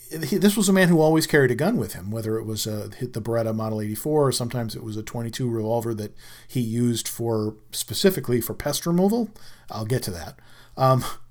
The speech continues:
we were once, uh, we once had a, a, a groundhog that was eating the garden. My father always had a very big garden. He was big into gardening. Uh, it was more of a, more of a farm, really. More of a tiny farm in the middle of a suburban lawn.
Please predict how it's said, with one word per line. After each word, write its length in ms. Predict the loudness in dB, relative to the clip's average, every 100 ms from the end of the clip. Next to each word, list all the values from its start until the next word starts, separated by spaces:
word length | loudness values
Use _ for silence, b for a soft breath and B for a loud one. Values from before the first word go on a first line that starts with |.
| -16 B B B B B
we 180 | 6 8
were 160 | 10
once, 380 | 8 6 4 6
uh, 440 | 8 8 8 2 -2
we 160 | 0
once 240 | 4 4 4
had 160 | 4
a, 480 | 4 0 -2 -6 -8 -8
a, 40 |
a 20 |
groundhog 560 | 0 4 4 6 4 2
that 120 | -4
was 140 | -6 -4
eating 260 | -2 0
the 80 | 0
garden. 360 | 2 2 2 -4
My 140 | -2
father 240 | -2 0
always 160 | -2 -2
had 120 | -4
a 40 | -2
very 180 | 0
big 240 | 0 -2 -4
garden. 260 | -4 -4
He 60 | -8
was 100 | -10
big 200 | -10 -8
into 140 | -8
gardening. 400 | -8 -10 -10 -12 -14 B B B -10
Uh, 80 | -6
it 80 |
was 180 | -6 -8
more 300 | -4 2 4
of 80 | 4
a, 200 | 0 -4 -12 B -6
more 160 | -2
of 80 | 0
a 60 | 2
farm, 360 | 6 6 6
really. 300 | 2 0 0 -4 -12 -14 B B
More 100 | -4
of 80 | 0
a 40 | 0
tiny 320 | 2 0 0
farm 360 | 2 2 2 0
in 60 |
the 60 | -2
middle 220 | -2 -2
of 100 | -2
a 40 |
suburban 520 | -4 -4 -2 -2 -2 -4
lawn. 480 | -6 -6 -6 -8